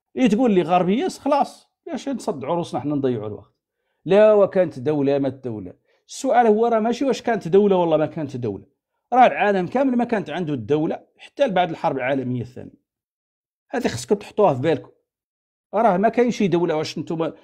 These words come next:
تعتقدوا، واش نزلتوا نتوما مع، تعتقدوا داك الشيء الكلام اللي كت-، كيكذبوا عليكم، يقول لكم عندكم اثناعش قرن من الحضارة،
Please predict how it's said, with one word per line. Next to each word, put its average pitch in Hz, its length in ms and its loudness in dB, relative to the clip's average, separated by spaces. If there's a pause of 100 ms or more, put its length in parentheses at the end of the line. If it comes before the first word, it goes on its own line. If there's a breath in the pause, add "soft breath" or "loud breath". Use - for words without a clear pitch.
(220 soft breath)
تعتقدوا، 131 480 -2
واش 143 180 -2
نزلتوا 131 400 -2
نتوما 135 220 -4
مع، 117 100 -8
تعتقدوا 117 760 -6
داك 127 120 -4
الشيء 127 240 -18
الكلام 127 240 -2
اللي 127 120 -4
كت-، 123 220 -10
كيكذبوا 110 540 -8
عليكم، 127 180 -8
يقول 123 140 -4
لكم 113 140 -12
عندكم 120 280 -12
اثناعش 131 320 -12
قرن 127 320 -10
من 110 120 -6
الحضارة، 113 580 -8